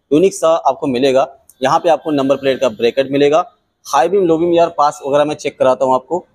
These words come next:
तो pass देखो कुछ इस type से इसमें काम करेगा।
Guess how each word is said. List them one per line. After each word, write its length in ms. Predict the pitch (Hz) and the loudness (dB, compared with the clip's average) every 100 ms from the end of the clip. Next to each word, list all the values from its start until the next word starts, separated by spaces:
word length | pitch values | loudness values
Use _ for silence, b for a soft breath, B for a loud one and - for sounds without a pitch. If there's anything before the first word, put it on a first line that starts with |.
| _ 143 | _ -8
तो 40 | |
pass 300 | - 139 160 | -2 0 0
देखो 260 | 151 147 160 | -4 -4 -4
कुछ 280 | - 156 - - | -4 -6 -8 -8
इस 140 | 143 | -2
type 180 | 156 143 | 0 0
से 180 | 143 156 | -2 -6
इसमें 200 | 147 147 | -4 -2
काम 180 | 143 139 | -2 -2
करेगा। 320 | 131 131 160 | 0 0 0